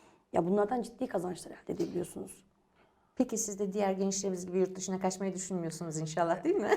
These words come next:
Speaker 1: <laughs> Uzun bir süre düşünmüyorum. Yani gitsem bile en azından
Speaker 2: Evet.
Speaker 1: ülkemle bağlantılı bir iş için, e, giderim.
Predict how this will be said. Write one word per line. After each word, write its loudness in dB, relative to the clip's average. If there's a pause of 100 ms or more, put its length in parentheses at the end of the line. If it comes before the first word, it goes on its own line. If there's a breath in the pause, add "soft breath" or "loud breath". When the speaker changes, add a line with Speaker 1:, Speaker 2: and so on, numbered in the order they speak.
(120)
Speaker 1:
<laughs> 10
Uzun 12
bir 8
süre 12
düşünmüyorum. 10 (100)
Yani 10
gitsem 8
bile 10
en 10
azından 8
Speaker 2:
Evet. 10
Speaker 1:
ülkemle 8
bağlantılı 12
bir 4
iş 0
için, 2
e, 6
giderim. 4